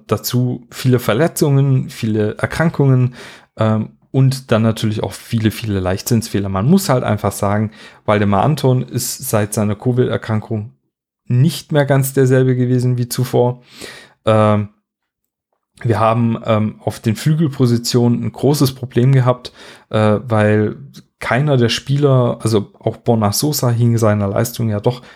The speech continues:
eine gewisse Zeit hinterher. Äh, Silas konnte nicht ersetzt werden, auch wenn er defensiv natürlich kein ganz großer Faktor war, hat er natürlich die Defensive durch seine offensive Gefahr entlastet.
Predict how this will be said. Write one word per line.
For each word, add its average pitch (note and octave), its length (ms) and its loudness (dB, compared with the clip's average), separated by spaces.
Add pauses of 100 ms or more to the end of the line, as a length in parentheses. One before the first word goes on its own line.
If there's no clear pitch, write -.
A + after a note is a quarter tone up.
(120)
eine G#2+ 80 -4
gewisse A2 320 -2
Zeit G2+ 460 -2
hinterher. A2+ 640 2 (500)
Äh, G#2+ 320 4 (240)
Silas C#3 640 0
konnte A#2+ 320 0
nicht G#2 160 -2
ersetzt A#2 440 -2
werden, A#2+ 240 2
auch G#2+ 160 -4
wenn G#2+ 100 0
er G#2+ 100 0
defensiv A#2+ 500 0
natürlich G#2+ 360 -4
kein G2+ 180 -2
ganz B2+ 220 0
großer A#2 300 0
Faktor A2+ 420 -2
war, G#2+ 180 0 (220)
hat A2 160 -2
er A#2+ 80 4
natürlich A2+ 480 0
die A#2 100 -10
Defensive G#2+ 580 0
durch D3 360 0
seine A2+ 340 0
offensive A#2 480 -2
Gefahr G#2+ 580 -4
entlastet. G#2 680 -2